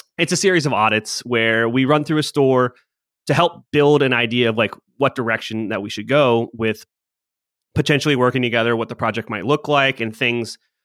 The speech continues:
What, what, what should you work on really as with, if you have a Shopify business, an e-commerce store, like, these are the things that we think you should work on. Um, so the main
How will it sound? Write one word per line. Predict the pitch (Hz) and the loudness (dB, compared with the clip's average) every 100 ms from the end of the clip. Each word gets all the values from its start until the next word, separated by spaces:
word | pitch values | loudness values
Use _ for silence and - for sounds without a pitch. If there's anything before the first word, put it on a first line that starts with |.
| _ | _
What, | 143 214 | 0 0
what, | 180 233 214 | 2 0 2
what | 196 | 0
should | 208 | 0
you | 139 | 0
work | 113 104 | 0 -2
on | 98 95 | -6 -4
really | 123 101 98 - | -2 -2 -4 -4
as | 107 104 | -4 -4
with, | - 117 - | -6 -8 -6
if | 110 | -4
you | 131 | -2
have | 139 | -2
a | |
Shopify | 170 143 135 139 | -2 -2 0 0
business, | 120 113 117 107 - | 0 -2 -2 -6 -6
an | 117 | -6
e-commerce | 113 113 107 | -4 -4 -6
store, | - 110 104 101 | -6 -4 -2 -2
like, | 101 101 | -6 -6
these | 139 131 | -4 -2
are | 135 | -2
the | 123 | -4
things | - 117 110 | -2 -2 -2
that | 104 | -6
we | 104 | -10
think | 107 107 | -10 -12
you | - | -12
should | - 110 | -14 -12
work | 113 - | -12 -12
on. | 110 - _ _ _ _ _ | -16 -18 _ _ _ _ _
Um, | 117 117 107 101 | -2 0 0 -4
so | - 143 131 123 117 - _ _ | -4 0 4 4 0 -6 _ _
the | - | -2
main | 127 165 180 190 | 0 4 4 4